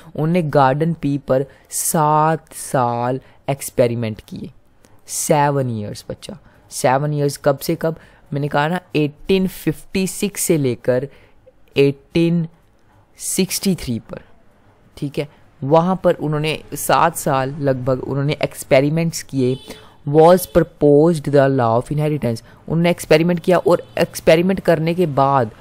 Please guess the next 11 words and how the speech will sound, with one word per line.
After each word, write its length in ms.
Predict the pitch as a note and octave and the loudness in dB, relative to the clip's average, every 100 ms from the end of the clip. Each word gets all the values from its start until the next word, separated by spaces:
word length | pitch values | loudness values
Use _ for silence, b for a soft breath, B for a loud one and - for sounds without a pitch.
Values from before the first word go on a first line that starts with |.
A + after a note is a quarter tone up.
| B B C#3+ | B B -2
उन्होंने 340 | D3 D#3 F3 | 0 0 -2
लॉ 460 | D3+ C3+ C3+ C3+ D3 | -2 2 4 4 2
दिया, 400 | B2+ A#2 A#2+ C#3 | 0 -2 -2 -2
लॉ 260 | C3 B2+ | -2 -2
प्रपोज 440 | C3+ C#3 - A#2+ - | -2 -6 -2 -4 -2
किया, 200 | - A#2 | -2 -2
which 240 | A#2+ - | -2 -6
is 80 | A#2 | -4
also 240 | A2 - | -4 -4
known 340 | A#2 A2 A2 | -6 -4 -4
as 80 | D3 | -6